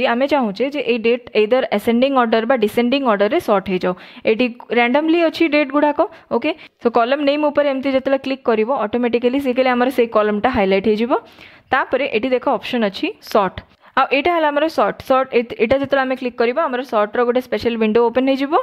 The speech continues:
ଆଉ ସେଥିରେ ଆମକୁ ଯାହା ସେଟ୍ କରିବାର ଅଛି, ଆମେ ସେଟ୍ କରିପାରିବା। ଓକେ, ଆସେଣ୍ଡିଂ ଆଉ ଡିସେଣ୍ଡିଂ ସର୍ଟ କରିବା ପାଇଁ ଆମେ ଡାଇରେକ୍ଟଲି ଏଇଠୁ କରିପାରିବା। ଓକେ, so ମୋତେ ଦରକାର ଏଇ ଯୋଉ ଡେଟ୍ କଲମ ଅଛି, ଆକୁ ମୁଁ ଆସେଣ୍ଡିଂ ୱାଇଜ୍ ସର୍ଟ କରିବି। ଓକେ, ସର୍ଟ ହେଇଗଲା ଏବେ ଆସେଣ୍ଡିଂ ୱାଇଜ୍, ରାଇଟ୍? ଆକୁ ଆମେ ଡିସେଣ୍ଡିଂ ୱାଇଜ୍ ବି ସର୍ଟ କରିପାରିବା।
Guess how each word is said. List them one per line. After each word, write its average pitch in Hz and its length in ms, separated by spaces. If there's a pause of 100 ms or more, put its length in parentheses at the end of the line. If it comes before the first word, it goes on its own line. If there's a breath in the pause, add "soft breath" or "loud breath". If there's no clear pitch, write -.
(200)
ଆଉ 233 80
ସେଥିରେ 254 300
ଆମକୁ 269 200
ଯାହା 240 200
ସେଟ୍ 220 240
କରିବାର 208 380
ଅଛି, 202 120
ଆମେ 277 160
ସେଟ୍ 240 280
କରିପାରିବା। 190 480
ଓକେ, 226 200 (380 loud breath)
ଆସେଣ୍ଡିଂ 330 380
ଆଉ 320 80
ଡିସେଣ୍ଡିଂ 285 400
ସର୍ଟ 240 240
କରିବା 226 220
ପାଇଁ 302 140
ଆମେ 262 140
ଡାଇରେକ୍ଟଲି 208 380
ଏଇଠୁ 233 180
କରିପାରିବା। 196 520
ଓକେ, 214 160 (340 loud breath)
so - 80
ମୋତେ 233 260
ଦରକାର 247 340
ଏଇ 226 100
ଯୋଉ 220 200
ଡେଟ୍ 254 200
କଲମ 233 300 (100)
ଅଛି, 320 160 (320 loud breath)
ଆକୁ 208 220
ମୁଁ 233 160 (340 loud breath)
ଆସେଣ୍ଡିଂ 240 440
ୱାଇଜ୍ 240 180
ସର୍ଟ 202 320
କରିବି। 170 340
ଓକେ, - 200 (300)
ସର୍ଟ 233 300
ହେଇଗଲା 269 300
ଏବେ 277 140
ଆସେଣ୍ଡିଂ 277 400
ୱାଇଜ୍, 294 260 (140)
ରାଇଟ୍? 269 200 (300 loud breath)
ଆକୁ 226 200
ଆମେ 269 180
ଡିସେଣ୍ଡିଂ 240 460
ୱାଇଜ୍ 254 260
ବି 311 100
ସର୍ଟ 269 260
କରିପାରିବା। 269 520